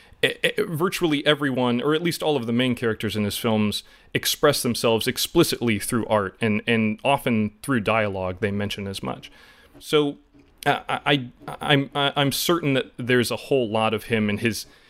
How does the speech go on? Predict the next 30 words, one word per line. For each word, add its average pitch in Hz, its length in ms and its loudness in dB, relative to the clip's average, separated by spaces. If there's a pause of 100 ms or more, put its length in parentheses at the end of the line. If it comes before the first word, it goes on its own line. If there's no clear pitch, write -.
his, 107 360 0
uh, 107 300 2
his 110 220 0
nebbishiness 104 1000 0
and, 95 240 -2
uh, 95 260 2 (100)
hi-, 113 380 -2
his 110 200 0
anxiety 101 680 0
that, 98 220 0 (180)
that's 104 240 -2
imbued 101 460 -4
in 95 100 -4
the 95 60 -4
John 95 260 -4
Cusack 98 460 -8
character. 95 500 -6
But 95 240 -4 (340)
I 120 80 0
think 120 360 -2
you 113 120 -2
could, 110 380 0
uh, 107 240 0 (100)
you 131 280 0
could 120 140 -2
say 135 180 4
the 120 100 -4
same 127 320 0
for 120 220 -2
his 131 480 2